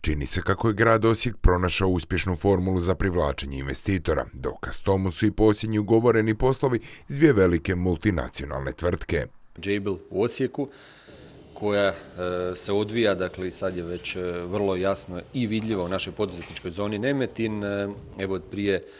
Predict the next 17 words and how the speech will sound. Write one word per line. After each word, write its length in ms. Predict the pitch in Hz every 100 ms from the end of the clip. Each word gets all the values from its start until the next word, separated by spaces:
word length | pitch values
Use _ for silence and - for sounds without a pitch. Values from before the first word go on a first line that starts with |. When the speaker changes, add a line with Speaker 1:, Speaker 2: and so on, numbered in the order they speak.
| - - - _ _ -
Speaker 2:
četiri 360 | 117 113 107
dana 480 | 98 113 104 98 92 - -
i 160 | 113 104
najava 460 | 107 104 90 90
nove 280 | 95 101 92
investicije, 760 | 87 - 110 120 - 123 104
dakle, 260 | 90 92 95
i 40 |
potpis 360 | 90 101 101 -
ugovora 460 | 113 101 90 92 90
s 120 | -
njemačkom 400 | 98 98 - 82
tvrtkom 400 | 101 92 95 87 90
A 140 | 95
M 120 | 92
S 180 | 95 87
Gear, 280 | 120 147